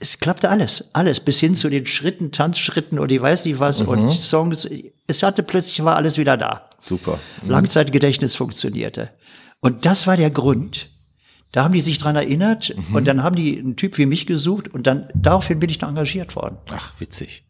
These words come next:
Speaker 1: Ohne großes, ja, ohne großes Vorsprechen,
Speaker 2: Mhm.
Speaker 1: eigentlich nur mit dem Gespräch.
Speaker 2: Wann war das?
Speaker 1: Das war noch so, äh, Zwischenzeit zwischen Zadek und Peimann.
Speaker 2: Also
Speaker 1: Und
Speaker 2: siebziger Jahre.
Speaker 1: Ja, ja, äh, ja, ja, Ende der, ja, Anf-, Ende der, äh, siebziger, Anfang der achtziger,
Speaker 2: Mhm.
Speaker 1: ja.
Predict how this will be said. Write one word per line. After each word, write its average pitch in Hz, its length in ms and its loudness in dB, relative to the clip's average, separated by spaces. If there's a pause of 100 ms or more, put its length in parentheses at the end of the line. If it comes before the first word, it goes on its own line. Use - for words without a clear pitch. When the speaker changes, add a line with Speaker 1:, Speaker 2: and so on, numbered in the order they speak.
Speaker 1:
Ohne 226 260 6
großes, 170 600 -2
ja, 131 440 2
ohne 151 240 0
großes 143 240 -2
Vorsprechen, 151 460 -2
Speaker 2:
Mhm. - 40 -2
Speaker 1:
eigentlich 139 180 0
nur 151 120 2
mit 147 100 0
dem 143 60 -2
Gespräch. - 720 -6
Speaker 2:
Wann 101 320 2
war 82 120 4
das? 139 300 0 (220)
Speaker 1:
Das - 160 -2
war 139 120 0
noch 147 200 -2
so, 139 320 0
äh, 127 480 0
Zwischenzeit 143 580 0
zwischen 123 380 -6
Zadek 135 420 0
und 117 160 -8
Peimann. 139 460 -4 (1400)
Speaker 2:
Also 95 260 2
Speaker 1:
Und 120 160 4
Speaker 2:
siebziger 104 240 4
Jahre. 87 300 4
Speaker 1:
Ja, 131 120 2
ja, 127 300 2 (120)
äh, 127 380 -2
ja, 135 140 4
ja, 123 260 4 (120)
Ende 127 240 0
der, 120 420 0
ja, 123 140 2
Anf-, - 440 -8
Ende 131 260 0
der, 120 640 0
äh, 120 600 -6
siebziger, 117 600 -8
Anfang 117 260 -10
der - 160 -8
achtziger, 101 340 2
Speaker 2:
Mhm. 117 40 -2
Speaker 1:
ja. 117 220 -10